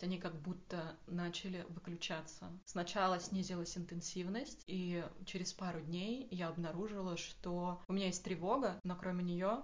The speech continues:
нет ничего. Ни радости, ни страха. Ты просто сжимаешь челюсть и делаешь то, что нужно. Тебе не холодно, тебе не жарко. Ты устал, но ты не обращаешь на это внимания.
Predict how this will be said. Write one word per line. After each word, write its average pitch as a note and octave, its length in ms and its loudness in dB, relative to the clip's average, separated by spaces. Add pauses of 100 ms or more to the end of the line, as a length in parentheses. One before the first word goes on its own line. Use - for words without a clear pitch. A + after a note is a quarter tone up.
(140)
нет F3+ 180 -2
ничего. F3 560 -4
Ни G#3+ 120 2
радости, F#3+ 600 4 (320)
ни G3 120 -2
страха. F3 580 0 (180)
Ты - 60 -2
просто G3+ 400 4
сжимаешь F3+ 460 2
челюсть A#3+ 560 4
и - 80 0
делаешь G3 420 8
то, - 120 -2
что - 200 -4
нужно. F3 400 0 (100)
Тебе G3+ 220 2
не B3+ 80 2
холодно, F3+ 800 0
тебе G3 240 2
не A#3+ 100 4
жарко. F3+ 600 2
Ты B3 100 2
устал, B3+ 800 4
но G3+ 160 -4
ты A3 120 -4
не A3 60 0
обращаешь G#3+ 460 0
на G#3 60 -4
это G3 160 -4
внимания. F3 720 -2